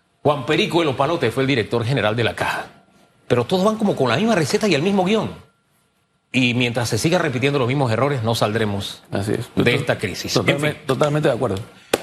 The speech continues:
Speaker 1: Pero en fin, y algunos en negación, ¿no? Y diciendo, "Vamos, no, es que nosotros vamos a dialogar, el diálogo no". Y no estamos dialogando, no, que sea serio.
Speaker 2: Sí.
Speaker 1: Se ofende la inteligencia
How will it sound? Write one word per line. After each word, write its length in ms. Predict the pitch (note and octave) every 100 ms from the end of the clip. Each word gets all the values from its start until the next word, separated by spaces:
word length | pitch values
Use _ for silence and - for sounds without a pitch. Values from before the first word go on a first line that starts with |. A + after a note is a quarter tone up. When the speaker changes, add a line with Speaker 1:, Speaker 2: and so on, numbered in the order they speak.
| -
Speaker 1:
Pero 140 | - G3
en 60 |
fin, 140 | D#3 C#3+
y 80 | D#3
algunos 280 | F3 B3 A3
en 80 |
negación, 500 | F3 D#3 D#3 C4 D#3
¿no? 180 | B2+ B3 - -
Y 120 | B2+
diciendo, 300 | D3 B2 G#3+
"Vamos, 280 | G3 B3+ -
no, 160 | C4+ E4
es 80 | -
que 140 | C4+
nosotros 440 | F#3+ F3+ B3 A3
vamos 260 | G#3+ D4 G#3
a 60 | E3
dialogar, 380 | C#3+ C3+ C#4 A#3
el 80 |
diálogo 260 | D#3 C4 G3
no". 60 | A3 - -
Y 120 | B2
no 100 | C#3+
estamos 260 | C#3 E3+ D3
dialogando, 420 | B2+ A2 A2+ A#2
no, 100 | C#3+
que 80 | -
sea 140 | - A#2+
serio. 560 | A#2 A2 B2 C3+ A2+ - _ _ _ _ -
Speaker 2:
Sí. 40 | G#2
Speaker 1:
Se 60 | C3+
ofende 440 | - G3 F3 C3+
la 100 | B2
inteligencia 960 | A2+ A2 A#2 A2+ D#3+ A#2 B2+ A2+ G2+ -